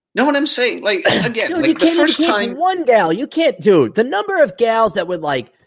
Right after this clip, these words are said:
Speaker 2: friends with benefits, that maybe lasts at best three months, at best.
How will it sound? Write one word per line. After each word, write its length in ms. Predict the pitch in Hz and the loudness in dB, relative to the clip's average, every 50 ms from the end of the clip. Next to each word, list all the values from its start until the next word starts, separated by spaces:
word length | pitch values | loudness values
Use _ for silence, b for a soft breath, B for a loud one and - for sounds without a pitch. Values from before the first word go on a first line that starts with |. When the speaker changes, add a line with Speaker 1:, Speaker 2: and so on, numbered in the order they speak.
| _ _ _ _ _ | _ _ _ _ _
Speaker 2:
friends 280 | - - 247 247 240 - | -2 0 0 0 0 0
with 180 | 226 202 - - | -2 -2 -2 -2
benefits, 500 | 208 196 190 185 - 214 196 196 - - - | -4 -2 -2 -2 -2 -2 -2 -2 -4 -10 -10
that 220 | 233 214 208 202 196 - | -10 -10 -10 -12 -14 -16
maybe 420 | 196 185 214 220 220 220 196 208 202 | -12 -8 -6 -2 -2 -2 -2 -2 -4
lasts 360 | 180 180 175 175 165 - 165 | -2 -2 -2 -2 -2 -2 -4
at 80 | 143 | -4
best 240 | - 139 - - - | -4 -4 -6 -6 -12
three 120 | 139 127 127 | -12 -12 -10
months, 280 | 120 101 92 - - - - | -10 -12 -12 -14 -12 -8 -6
at 260 | 165 165 - 151 120 | -6 -6 -8 -10 -4
best. 500 | - 180 160 135 95 - - - _ - | -2 -2 -2 -2 -4 -8 -16 -18 _ -20